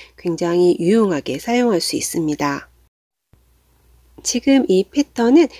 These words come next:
강아지 옷 사이즈 엑스트라 스몰 사이즈인데요. 등 길이가 십칠 센치인데 제대로 그려졌는지 한번 확인해 보겠습니다.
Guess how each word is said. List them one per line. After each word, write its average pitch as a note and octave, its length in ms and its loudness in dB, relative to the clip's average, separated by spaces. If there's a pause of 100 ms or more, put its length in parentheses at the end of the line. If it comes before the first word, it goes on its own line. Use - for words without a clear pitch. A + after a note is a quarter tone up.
(220)
강아지 G3+ 480 -4
옷 G#3+ 160 2
사이즈 C#4 640 2
엑스트라 C4 520 0
스몰 B3 280 -2
사이즈인데요. A#3+ 720 0
등 E3+ 260 -2
길이가 F3+ 340 -2
십칠 - 500 0
센치인데 G#3 920 0 (340)
제대로 F#3 380 0
그려졌는지 E3+ 640 -2
한번 G3 240 -2
확인해 C#4+ 340 2
보겠습니다. D#3 840 -2